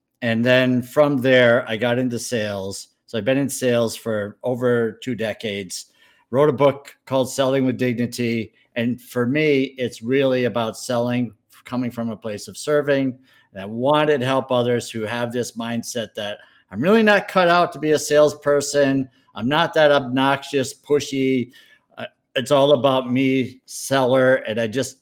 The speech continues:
want to do the right thing for people. So the book is for you, and, uh, I'm happy to hear, to be here and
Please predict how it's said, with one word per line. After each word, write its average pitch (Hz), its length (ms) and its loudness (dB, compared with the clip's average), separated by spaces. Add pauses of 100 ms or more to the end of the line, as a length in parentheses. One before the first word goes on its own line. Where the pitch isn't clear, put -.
want 131 240 -2
to 120 40 -4
do 120 120 -2
the 117 80 0
right 120 200 0
thing 120 200 -4
for 113 100 -6
people. 110 480 -6
So 104 400 -8 (280)
the 110 80 -6
book 139 360 0
is 120 260 -2
for - 120 -6
you, 117 560 -2
and, 101 320 -8
uh, 107 200 -6
I'm 113 80 -6
happy 123 280 -4
to 120 60 -4
hear, 135 440 0 (340)
to 123 80 -10
be 151 140 0
here 175 300 6
and 139 240 -4